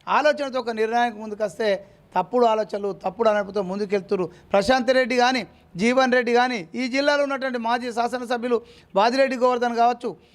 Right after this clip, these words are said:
మీరందరూ కూడా ల-, అదేవిధంగా కవిత కావచ్చు, తప్పుడు ఆరోపణలు మాను-, మానుకొని ప్రజలకు ఏ విధంగా ఈ ప్రభుత్వం సేవ చేస్తే మరింత మేలు జరుగుతాయో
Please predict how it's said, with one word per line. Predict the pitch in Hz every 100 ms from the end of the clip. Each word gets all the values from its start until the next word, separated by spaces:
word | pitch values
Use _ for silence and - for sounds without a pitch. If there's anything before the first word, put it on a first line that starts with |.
| _ _ -
మీరందరూ | 262 269 226 277 302
కూడా | 247 285 214 - _ _ 196
ల-, | 208 247 _ _ _ _
అదేవిధంగా | 220 294 294 269 262 262 226 196 - _ _ _ _ -
కవిత | 269 349
కావచ్చు, | 330 269 214 - 160 - _ _ 196
తప్పుడు | 196 294 311
ఆరోపణలు | 277 269 254 247 240
మాను-, | 226 220 214
మానుకొని | 208 202 208 202 202 196 - _ _
ప్రజలకు | 208 240 311 311 285 311 294 - _ -
ఏ | 196 269
విధంగా | 311 311 294 294 294
ఈ | 269
ప్రభుత్వం | 226 240 269 - 285 269 -
సేవ | 247 277
చేస్తే | 277 269 285 262
మరింత | 214 254 302 302
మేలు | 262 269 262
జరుగుతాయో | 240 240 240 233 190